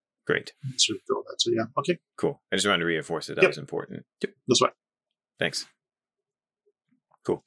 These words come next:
Speaker 1: Please
Speaker 2: All right.
Speaker 1: continue the
Speaker 2: So, on
Speaker 1: conversation
Speaker 2: the
Speaker 1: between
Speaker 2: bridge.
Speaker 1: the two of them. All right, excellent.
Speaker 2: Um, Lieutenant Matan says, uh, the, the, uh,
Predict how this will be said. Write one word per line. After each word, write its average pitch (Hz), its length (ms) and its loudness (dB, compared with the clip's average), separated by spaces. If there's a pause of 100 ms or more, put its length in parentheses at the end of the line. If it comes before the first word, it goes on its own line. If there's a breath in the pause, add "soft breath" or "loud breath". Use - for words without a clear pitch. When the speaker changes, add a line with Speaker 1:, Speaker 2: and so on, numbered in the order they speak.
Speaker 1:
Please - 180 -2 (140)
Speaker 2:
All 156 60 8
right. 156 120 -4
Speaker 1:
continue - 0 - (160)
the - 180 -4
Speaker 2:
So, - 140 6
on - 40 4
Speaker 1:
conversation 151 100 8
Speaker 2:
the 151 60 6
Speaker 1:
between - 20 0
Speaker 2:
bridge. 147 340 6
Speaker 1:
the - 60 -8
two - 60 -8
of - 80 -12
them. 175 100 -16 (720)
All 90 80 4
right, 87 200 4
excellent. - 320 -12 (2000)
Speaker 2:
Um, 120 420 6
Lieutenant 156 300 6
Matan 139 320 6
says, 127 340 8
uh, 120 280 10
the, 120 180 8 (640)
the, 117 300 6
uh, 107 180 6